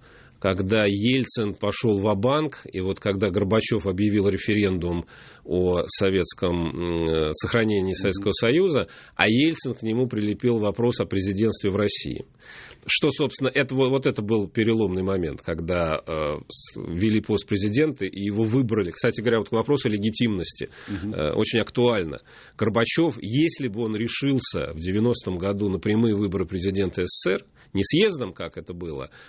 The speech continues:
Speaker 1: а прямым всенародным голосованием, ну, может быть, пошло бы несколько иначе. А он не рискнул, а Ельцин рискнул. И Ельцин получил этот мандат. А, и вот тогда я ходил, я помню эту картину, огром-, это было на Триумфальной площади, ну, или когда, как она называлась, площадь Маяковского.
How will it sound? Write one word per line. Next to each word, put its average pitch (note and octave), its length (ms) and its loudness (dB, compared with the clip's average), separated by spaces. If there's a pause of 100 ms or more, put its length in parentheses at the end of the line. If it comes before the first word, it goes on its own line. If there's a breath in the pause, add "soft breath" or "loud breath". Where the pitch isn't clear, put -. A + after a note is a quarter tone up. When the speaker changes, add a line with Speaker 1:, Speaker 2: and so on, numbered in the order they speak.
Speaker 1:
а - 100 -6
прямым G#2+ 460 0
всенародным G#2 540 0
голосованием, C3+ 560 0 (580 loud breath)
ну, A#2+ 240 2
может F#3 380 2
быть, F3 260 -6 (220)
пошло D3 320 -2
бы C#3+ 100 0
несколько C#3 420 0
иначе. G#2+ 360 0
А A#2 60 2
он F3+ 120 4
не F#3 100 4
рискнул, G#2+ 480 0
а F2+ 80 2
Ельцин D3+ 360 2
рискнул. E2 500 -2
И A2 80 -2
Ельцин C#3+ 380 2
получил A#2 400 0
этот A2 140 -4
мандат. G2 500 -4 (680 loud breath)
А, G2 580 4
и - 240 -4
вот D#3 180 2
тогда D3+ 280 4
я D#3 100 6
ходил, D3 380 2
я C3+ 140 2
помню C3+ 280 0
эту A#2+ 120 -2
картину, C3+ 500 2
огром-, C3 400 2
это B2 240 0
было B2 260 2
на A#2 120 -2
Триумфальной A2+ 640 0
площади, F3 340 -2
ну, A2 180 2
или F#2 120 -2
когда, G2 220 -2
как - 200 -8
она F#2 140 -4
называлась, D#2+ 260 -6
площадь - 240 0
Маяковского. A2+ 680 -2